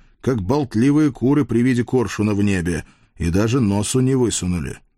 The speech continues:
Хотя, возможно, этот взбалмошный дед не одних нас доставал, так что получил по заслугам за выслугу лет по бдительному сидению на заборе.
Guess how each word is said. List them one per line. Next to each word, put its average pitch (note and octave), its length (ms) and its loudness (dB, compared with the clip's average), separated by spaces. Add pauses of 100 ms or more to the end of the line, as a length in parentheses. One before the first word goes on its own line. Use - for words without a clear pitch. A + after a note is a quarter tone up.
(600)
Хотя, G#3+ 420 -2
возможно, B2+ 680 0
этот D#3 220 -2
взбалмошный A#2 720 -2
дед A#2+ 440 -2 (380)
не G#2+ 120 2
одних D3 380 -2
нас A2 320 0
доставал, F2 640 -4 (400)
так F3+ 220 -2
что G3+ 160 0
получил C3 480 0
по D3+ 140 0
заслугам A#2 720 0 (280)
за F#2+ 200 0
выслугу F#2+ 500 -2
лет F3 360 -2 (240)
по F2 120 -4
бдительному C#3+ 640 0
сидению G2 640 0 (200)
на G2 140 0
заборе. C2+ 680 -4